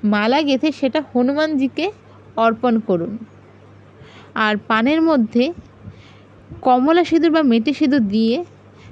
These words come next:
চামেলির তেল দিয়ে রাম রাম রাম এই জিনিসটা অবশ্যই লিখে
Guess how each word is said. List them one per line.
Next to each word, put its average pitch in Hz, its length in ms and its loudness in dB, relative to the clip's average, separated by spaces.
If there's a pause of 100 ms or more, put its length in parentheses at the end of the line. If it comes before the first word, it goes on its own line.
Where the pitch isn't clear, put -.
(200)
চামেলির 277 520 2
তেল 285 260 2
দিয়ে 226 220 0 (680)
রাম 247 280 2 (100)
রাম 254 320 2 (140)
রাম 226 180 0 (160)
এই 233 100 4
জিনিসটা 233 420 0 (120)
অবশ্যই 226 420 0 (120)
লিখে 208 220 -2